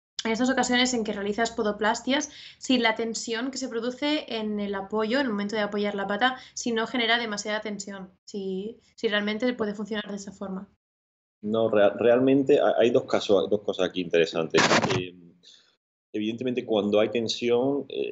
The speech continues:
Speaker 2: va a haber un fracaso de cirugía, y sobre todo si los márgenes no están limpios, porque sabemos que predispone a la dehiscencia de heridas. El, el hecho de hacer una podoplastia es cuando está, eh, exclusivamente dentro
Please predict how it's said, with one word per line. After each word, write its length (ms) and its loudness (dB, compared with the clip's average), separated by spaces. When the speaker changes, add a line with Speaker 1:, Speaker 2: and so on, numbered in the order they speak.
Speaker 2:
va 60 6
a 40 8
haber 120 6
un 80 0
fracaso 340 2
de 60 4
cirugía, 440 -2
y 40 -4
sobre 220 4
todo 340 2
si 280 -4
los 140 4
márgenes 340 -2
no 100 0
están 160 0
limpios, 320 2
porque 160 -2
sabemos 280 0
que 120 -2
predispone 500 2
a 40 2
la 100 2
dehiscencia 600 0
de 100 0
heridas. 420 0
El, 400 6
el 120 6
hecho 220 4
de 60 6
hacer 140 0
una 140 4
podoplastia 520 2
es 60 -12
cuando 300 0
está, 520 -2
eh, 640 -2
exclusivamente 1120 0
dentro 800 0